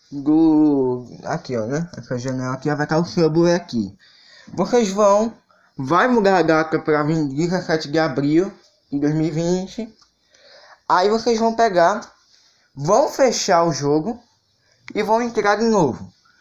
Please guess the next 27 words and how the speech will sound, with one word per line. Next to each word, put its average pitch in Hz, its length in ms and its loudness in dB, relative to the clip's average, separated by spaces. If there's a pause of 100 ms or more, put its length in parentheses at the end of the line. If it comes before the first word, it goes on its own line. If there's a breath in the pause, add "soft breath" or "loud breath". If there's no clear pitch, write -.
(140 soft breath)
Quando 320 260 0
entrarem, 208 640 2
vocês 214 280 2
vão 208 140 2
estar 202 500 2
em 185 160 2
Buenos 185 540 4
Aires. 160 500 2 (380 soft breath)
Ah, 170 180 4
detalhe, 151 520 2 (560 soft breath)
você 185 420 2
vai 202 260 2
ter 214 160 6
lá 202 160 6
também 170 320 2
uma 196 160 4
prancha, 170 840 0
né? 151 200 0 (140)
Se - 80 -4
vocês 175 360 0
não 190 100 0
têm 185 220 0
a 160 80 0
prancha 151 560 -2
especial 135 440 -4
de 127 100 -4
Tóquio, 156 580 0